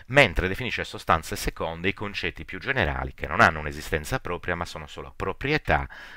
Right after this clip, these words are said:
che, eh, sono riferite o che esistono dentro, per usare questa espressione, che sono immanenti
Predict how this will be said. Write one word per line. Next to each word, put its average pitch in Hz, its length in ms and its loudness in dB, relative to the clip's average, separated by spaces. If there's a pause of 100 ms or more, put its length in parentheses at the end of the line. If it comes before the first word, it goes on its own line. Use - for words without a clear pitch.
(160)
che, 82 360 0
eh, 73 200 -6
sono 71 260 -10
riferite 90 640 -2
o 78 100 -12
che - 120 -2
esistono 80 460 -4
dentro, 80 600 4
per - 140 -14
usare 69 240 -12
questa - 220 -14
espressione, 78 540 -8
che 78 100 -10
sono 76 200 -12
immanenti 90 680 -4